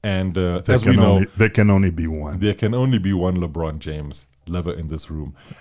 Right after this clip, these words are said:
Speaker 1: And that's you,
Speaker 2: <laughs>
Speaker 1: Kaunda, wearing
Speaker 2: Yes, sir.
Speaker 1: your Lakers top. So, LeBron James was the number one vote getter.
Speaker 2: Of course.
Speaker 1: Um, throughout, and yeah, rightly so. So, w-, uh, winning that means that you get to pick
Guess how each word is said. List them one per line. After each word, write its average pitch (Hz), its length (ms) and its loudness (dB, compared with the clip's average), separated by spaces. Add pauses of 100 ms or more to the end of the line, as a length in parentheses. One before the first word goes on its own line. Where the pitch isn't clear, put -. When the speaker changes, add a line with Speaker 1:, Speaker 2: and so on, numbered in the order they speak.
(120)
Speaker 1:
And 117 280 2
that's 113 360 2
you, 95 120 0
Speaker 2:
<laughs> - 120 -8
Speaker 1:
Kaunda, 76 340 -6 (320)
wearing 98 220 2
Speaker 2:
Yes, 95 100 0
sir. 95 100 2
Speaker 1:
your 87 80 0
Lakers 87 400 -6
top. 76 300 -12 (840)
So, 98 400 -2 (480)
LeBron 147 380 4
James 127 240 2
was 101 100 -4
the 98 100 0
number 135 220 2
one 120 200 2
vote 131 280 0
getter. 101 320 -2 (800)
Speaker 2:
Of 98 180 0
course. 95 320 6
Speaker 1:
Um, 87 160 -2
throughout, 101 520 0 (100)
and 92 180 -4
yeah, 95 160 0 (160)
rightly 90 500 -4
so. 107 320 0 (300)
So, 139 380 2 (120)
w-, 107 240 -4
uh, 113 100 -2
winning 110 420 0
that 131 340 -2
means 110 320 0
that 101 220 -2
you 135 100 4
get 120 280 0
to 123 100 -2
pick - 400 -4